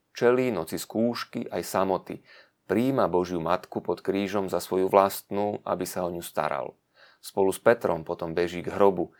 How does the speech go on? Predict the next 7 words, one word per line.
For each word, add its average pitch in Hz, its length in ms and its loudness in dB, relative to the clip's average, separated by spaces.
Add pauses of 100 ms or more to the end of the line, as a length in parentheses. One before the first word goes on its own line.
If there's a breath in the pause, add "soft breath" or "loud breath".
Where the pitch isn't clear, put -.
(220 soft breath)
Je - 80 0
svedkom 101 480 0
zázračného 98 720 4
rybolovu 98 480 2
na 82 80 -6
Tiberiadskom 90 720 -2
jazere, 95 480 2